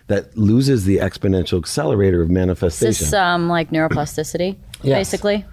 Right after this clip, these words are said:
Speaker 1: Yeah. So if you zero yourself out, you won't get the results that you want. But to be the world's best at something, which you are, it took a consistent, every day, persistent without quit,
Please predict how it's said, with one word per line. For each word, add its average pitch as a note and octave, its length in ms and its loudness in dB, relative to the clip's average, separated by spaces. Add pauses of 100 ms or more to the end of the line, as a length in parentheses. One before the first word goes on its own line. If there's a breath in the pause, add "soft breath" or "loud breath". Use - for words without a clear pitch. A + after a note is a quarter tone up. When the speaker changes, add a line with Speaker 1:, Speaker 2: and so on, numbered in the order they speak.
(140)
Speaker 1:
Yeah. G#2 220 -2 (300 loud breath)
So - 160 0
if G#2 80 2
you D3 140 4
zero B2 240 4
yourself G#2+ 400 2
out, A#2+ 240 2
you G2+ 140 4
won't A2 260 2
get A#2 120 -2
the G2 80 2
results F2+ 380 2
that D#2+ 140 0
you F2+ 100 -2
want. A2+ 340 0 (460 soft breath)
But A#2 140 0
to - 100 0
be C3 120 4
the D#3 100 2
world's G#2+ 340 2
best F2 300 0
at D2+ 140 -6
something, D#2 480 -4 (100)
which - 180 -6
you E2+ 140 0
are, D#2+ 300 -2 (580 loud breath)
it A2 160 -2
took - 220 -2
a A2 40 0
consistent, A#2 840 -2 (260)
every A2 220 2
day, F#2+ 360 2 (260 soft breath)
persistent G#2+ 680 -2
without F#2 340 -2
quit, G#2 420 0